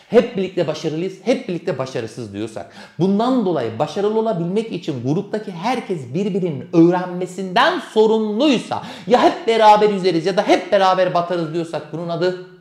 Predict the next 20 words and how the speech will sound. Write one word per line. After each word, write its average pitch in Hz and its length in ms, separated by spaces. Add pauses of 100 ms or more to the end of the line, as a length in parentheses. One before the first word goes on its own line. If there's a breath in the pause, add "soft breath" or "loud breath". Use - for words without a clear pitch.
(160)
olumlu 104 420
bağlılık. 85 380 (1400 loud breath)
Çarpı 226 400
işareti 202 540
yaptığım 185 420
yerler 170 280
aslında 143 320
müthiş 131 400
yerler. 92 400
Çok - 280
güzel 139 440
örnek 127 360
sorular 120 460
çıkabilecek 110 560
yerler 101 240
Ö 117 160
S 107 140
Y 101 60
M 101 140
tarafından. 92 480